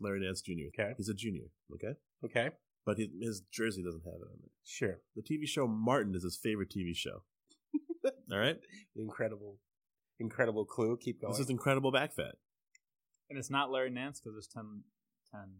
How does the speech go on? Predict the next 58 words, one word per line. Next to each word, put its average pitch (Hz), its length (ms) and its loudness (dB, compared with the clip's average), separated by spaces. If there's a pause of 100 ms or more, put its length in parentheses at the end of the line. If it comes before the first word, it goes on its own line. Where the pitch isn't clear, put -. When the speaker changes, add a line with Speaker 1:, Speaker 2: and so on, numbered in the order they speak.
(140)
Speaker 3:
letters - 280 -18
in 120 100 -20
his 120 180 -20
name. 110 100 -20 (260)
Speaker 1:
Yeah, 92 200 0
it's 92 120 -6
not 143 120 2
Larry 107 140 4
Nance. 90 340 -4
It's, 131 140 -2 (180)
it's 175 180 6 (140)
up 202 240 10
to 170 120 4
ten. 95 340 4
It's - 140 -4
up 151 160 10
to 120 80 4
ten, 90 220 2 (100)
okay? 110 160 4
Speaker 2:
<laughs> - 280 -4
Okay. - 80 -6
Speaker 3:
Oh, 95 140 -4 (380)
oh. - 40 -8
Speaker 1:
That 131 160 8
was, 139 240 8
I'm 117 160 0
sorry. 87 260 2 (200)
I'm, 110 140 -2 (140)
sometimes 160 380 2
I 151 60 2
throw 139 160 0
you 135 160 4
off. 127 140 6
Sometimes 113 380 0
I 101 40 0
just - 140 -4
wanna, 92 180 2
like, 87 200 0
Speaker 3:
Yeah, 127 160 -6
sometimes 127 380 -6
you 123 80 -8
throw 127 160 0
falsehoods 123 480 -4
in 110 80 -8
my 101 120 -6 (100)
face 120 340 -8
Speaker 1:
Yeah. 76 360 -10
Speaker 3:
to - 60 -12
try 117 140 2
and - 80 8
distract 131 380 2
me. - 80 4
Speaker 1:
<laughs> 107 240 0
Speaker 3:
And 104 80 -6
Speaker 1:
Falsehoods 110 600 4
in 107 80 2
your 120 100 4
face. 117 680 -2